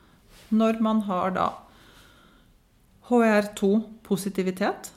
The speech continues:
altså den økte angiogenesen, teoretisk, trippel negativ svulst, det vil si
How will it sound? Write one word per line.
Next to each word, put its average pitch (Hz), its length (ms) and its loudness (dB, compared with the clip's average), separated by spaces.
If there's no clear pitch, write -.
altså 180 420 -2
den 170 160 -2
økte 175 480 -4
angiogenesen, 160 880 -4
teoretisk, 170 640 -4
trippel 202 420 0
negativ 160 640 0
svulst, - 540 -4
det 180 120 -2
vil 180 100 0
si 180 200 -4